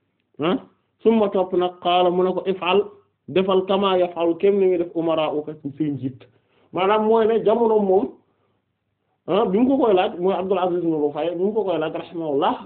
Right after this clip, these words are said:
daf fekk ne njiit yi doon jiite ak yeeg yooyu, ñoom daanuñu def comme li Yonent bi daan def,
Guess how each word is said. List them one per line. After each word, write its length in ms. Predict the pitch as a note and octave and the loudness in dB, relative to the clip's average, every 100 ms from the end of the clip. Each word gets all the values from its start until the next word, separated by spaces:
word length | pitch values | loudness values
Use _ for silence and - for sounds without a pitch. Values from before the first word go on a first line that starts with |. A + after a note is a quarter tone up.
| D3+ | -6
daf 120 | F3 F3 | -4 0
fekk 220 | A#3+ B3 G3 | 0 0 -2
ne 80 | - - _ _ _ _ A#2+ | -4 -12 _ _ _ _ -8
njiit 300 | D#3 A3+ A#3 | 0 2 2
yi 300 | F#3 F#3+ G#3+ | -2 -4 -2
doon 240 | B3 B3 | 0 0
jiite 280 | G3+ G#3 F#3 - - _ - | -2 0 0 0 -8 _ -8
ak 160 | E3+ | -4
yeeg 220 | D3+ F3 | -2 0
yooyu, 280 | F#3 F3+ G#3+ G3 | 2 2 0 0
ñoom 300 | E3+ G#3+ B3+ | 0 0 2
daanuñu 340 | G3+ A3 G#3+ | 0 0 0
def 160 | G3 G3+ - _ _ _ | -2 -4 -14 _ _ _
comme 200 | - A3 | -2 0
li 60 | G#3 | 2
Yonent 180 | G3+ G3 | 2 2
bi 160 | F#3 F3 | -2 -2
daan 180 | D#3 | -2
def, 120 | B2+ | -4